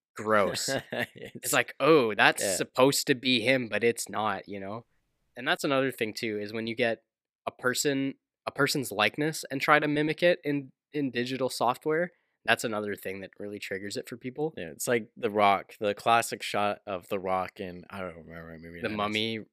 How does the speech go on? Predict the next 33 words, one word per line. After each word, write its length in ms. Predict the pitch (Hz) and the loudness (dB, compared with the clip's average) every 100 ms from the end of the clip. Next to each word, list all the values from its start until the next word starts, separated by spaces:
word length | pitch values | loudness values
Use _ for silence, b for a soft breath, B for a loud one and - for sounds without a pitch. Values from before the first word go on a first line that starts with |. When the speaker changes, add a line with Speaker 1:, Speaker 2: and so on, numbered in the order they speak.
| - | -12
Speaker 1:
Scorpion 520 | - 104 101 113 110 | -8 -6 -6 -8 -10
King, 320 | - 117 113 | -10 -12 -2
Speaker 2:
Yeah, 180 | 127 127 | 4 4
the 100 | 113 | 4
Speaker 1:
yeah. 60 | 101 | 0
Speaker 2:
Scorpion 460 | 127 117 107 107 | 2 0 0 -8
King, 300 | 101 92 90 | -8 -12 -12
Speaker 1:
Ugh. 240 | 101 107 95 | -8 -6 -6
Speaker 2:
yeah, 80 | |
yeah. 220 | 90 90 82 | -8 -10 -10
Speaker 1:
Yeah, 140 | - 127 | 0 4
that's 200 | 135 160 | 4 2
another 260 | 139 139 | 2 0
famous 400 | 131 110 101 95 | 0 -2 -2 -2
example, 460 | 107 95 95 85 95 | -8 -6 -6 -6 -8
right? 300 | 92 92 113 _ _ _ _ - | -6 -6 -8 _ _ _ _ -10
Video 260 | 123 170 233 | -2 4 4
games 280 | 139 117 110 | 4 0 -2
have 80 | 104 | -6
been 100 | 101 | -4
doing 240 | 95 92 | -4 -4
it 60 | 90 | -6
a 60 | |
lot. 300 | 90 95 92 127 | -4 -2 -4 -6
Speaker 2:
Remodeling 680 | 127 120 110 104 110 113 104 | -6 -4 -2 0 0 0 -2
after 300 | 98 - 101 | -2 -4 -8
the 140 | 90 | -8
actor 320 | 90 92 - | -6 -8 -8
that 140 | 90 85 | -10 -12
plays 300 | - 92 98 | -12 -10 -8
it. 140 | 123 - | -10 -10
Speaker 1:
Yeah, 360 | 123 151 107 101 | -2 0 0 -2
and 280 | 120 120 | -4 -4